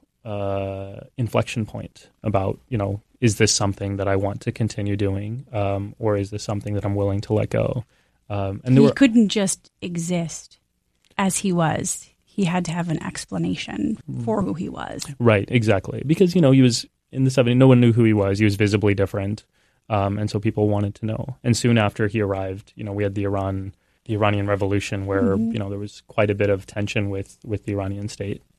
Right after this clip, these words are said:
Speaker 1: um, here in the U S. And, uh, and he started receiving actually that, that sort of questioning of difference actually became animosity because people started asso-, associating his turban and beard with, with the Shah,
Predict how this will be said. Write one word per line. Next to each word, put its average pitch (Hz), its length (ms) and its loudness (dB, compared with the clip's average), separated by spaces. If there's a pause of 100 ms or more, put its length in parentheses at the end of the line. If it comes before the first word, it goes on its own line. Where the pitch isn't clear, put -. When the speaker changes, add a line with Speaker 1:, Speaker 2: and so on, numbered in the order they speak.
Speaker 1:
um, 98 300 -2
here 101 180 -2
in 95 100 -4
the 98 80 -6
U 98 160 -4
S. - 280 -8 (720)
And, 107 280 0
uh, 101 220 0
and 117 100 2
he 104 60 2
started 107 320 2
receiving 104 460 0
actually 101 380 -4
that, 98 240 -6 (160)
that 104 180 -4
sort 107 200 -2
of 95 240 -6 (440)
questioning 117 420 0
of 120 80 0
difference 139 340 0
actually 110 320 0
became 104 280 -2
animosity 95 600 -8
because 123 300 -4
people 104 240 -4
started 98 320 -2
asso-, 98 340 -2
associating 104 540 -2
his 101 180 -4
turban 98 600 -4
and 107 120 -2
beard 98 300 0
with, 101 300 -2 (200)
with 107 140 -4
the - 100 -4
Shah, 110 300 -2